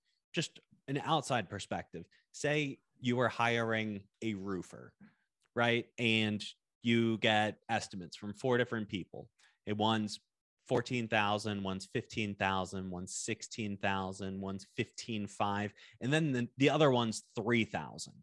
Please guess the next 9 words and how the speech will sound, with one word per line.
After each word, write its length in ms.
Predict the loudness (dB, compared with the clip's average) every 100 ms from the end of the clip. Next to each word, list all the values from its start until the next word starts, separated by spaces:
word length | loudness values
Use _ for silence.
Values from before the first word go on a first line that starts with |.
| _ _ _ _ _ _ _ _ _ _
Even 440 | -2 0 4 2 2
though 380 | 4 6 8 6
that 260 | 2 0
person 560 | 0 0 2 0 -2 -2 -8 _ _
is 120 | -2 2
charging 460 | 2 2 2 0
so 640 | -4 -6 -4 0 2 2 2
much 460 | 2 2 0 -2 -8
less, 680 | -2 4 4 4 0 -4